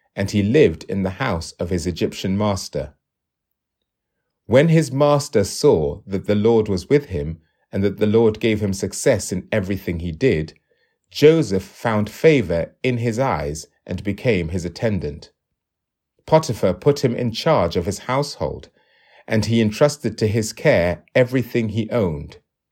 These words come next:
From the time he put him in charge of his household and of all that he owned,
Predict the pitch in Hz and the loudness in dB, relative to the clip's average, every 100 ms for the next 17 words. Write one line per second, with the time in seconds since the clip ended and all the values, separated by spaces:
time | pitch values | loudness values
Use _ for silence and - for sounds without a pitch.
0 | _ _ _ _ _ _ _ _ - 123 | _ _ _ _ _ _ _ _ 0 2
1 | 120 113 139 143 165 160 143 147 143 127 | 4 2 0 2 2 2 2 0 0 0
2 | 110 - 147 123 87 98 95 95 - 135 | -2 0 2 4 2 -2 -4 -6 0 0
3 | 156 - 76 80 87 _ _ _ 95 98 | 0 -2 -4 -4 -6 _ _ _ -4 -2
4 | - 131 120 110 101 98 - 123 95 82 | 0 2 4 2 0 -2 2 4 4 0
5 | 82 92 | -6 -8